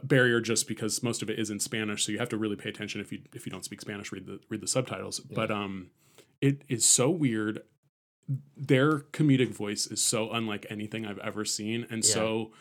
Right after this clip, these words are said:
Speaker 1: uh, it's, like, influenced by weird, like, fairy tale logic, and I'm
Speaker 2: Mm-hmm.
Speaker 1: sure a lot of, a lot of, um, like, Latin American culture that I, that the
Speaker 2: Yeah.
Speaker 1: references are going over my head.
Speaker 2: Yeah.
Speaker 1: Um, and then also this super queer sensibility.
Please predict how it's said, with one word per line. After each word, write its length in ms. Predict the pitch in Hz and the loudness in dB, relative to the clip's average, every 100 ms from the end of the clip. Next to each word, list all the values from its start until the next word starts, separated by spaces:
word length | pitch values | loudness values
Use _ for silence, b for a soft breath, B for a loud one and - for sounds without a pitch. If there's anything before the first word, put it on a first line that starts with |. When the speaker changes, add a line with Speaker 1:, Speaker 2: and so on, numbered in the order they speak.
| B B B _ | B B B _
Speaker 1:
uh, 460 | 120 104 101 98 - _ _ _ _ _ _ _ _ - _ _ _ _ | -4 -4 -6 -10 -14 _ _ _ _ _ _ _ _ -20 _ _ _ _
it's, 200 | 135 - | -4 -2
like, 180 | 117 - | -4 -6
influenced 440 | 120 160 160 139 | -2 4 4 2
by 260 | 110 104 98 | -4 -6 -6
weird, 420 | 120 120 131 110 - | -2 0 0 -2 -10
like, 160 | 104 | -14
fairy 360 | - - 104 139 | -10 -8 -2 -2
tale 320 | 143 165 165 | 2 2 4
logic, 640 | 165 156 160 165 165 160 - b - | 2 2 2 2 2 -2 -12 b -4
and 100 | 123 | 0
I'm 80 | 113 | 2
Speaker 2:
Mm-hmm. 80 | 101 | 4
Speaker 1:
sure 140 | 160 | 6
a 60 | 147 | 6
lot 240 | 113 110 | 4 2
of, 340 | 104 101 92 - | 2 0 -6 -8
a 40 | |
lot 220 | 113 104 104 | -4 -4 -4
of, 180 | 95 - | -8 -10
um, 300 | 110 104 98 | -8 -8 -8
like, 140 | 101 - 123 | -10 -10 -10
Latin 240 | 117 107 | -8 -4
American 360 | 104 107 - 117 | -2 -2 -2 -4
culture 360 | 117 107 113 | -2 -2 -2
that 140 | 104 95 | -2 -4
I, 140 | 95 | -6
that 340 | 104 107 - 120 | -4 -6 -4 0
the 60 | |
Speaker 2:
Yeah. 60 | 107 | 0
Speaker 1:
references 380 | 95 104 110 110 | 2 -2 -2 -4
are 60 | |
going 220 | 101 104 101 | -2 -2 -2
over 180 | 95 | -4
my 160 | 98 120 | -2 -2
head. 280 | 120 117 120 B B - | 0 -2 -2 B B -2
Speaker 2:
Yeah. 160 | 123 - | -2 0
Speaker 1:
Um, 280 | 123 107 104 | -2 -2 2
and 100 | 131 | 4
then 120 | 131 | 4
also 240 | 120 113 117 | 4 2 0
this 320 | 101 - - | 0 -2 0
super 600 | - - 131 - 110 98 | 2 4 4 0 -2 -2
queer 280 | - 117 104 | -4 -4 -2
sensibility. 760 | - 107 104 104 104 104 101 | -6 -8 -8 -6 -8 -8 -12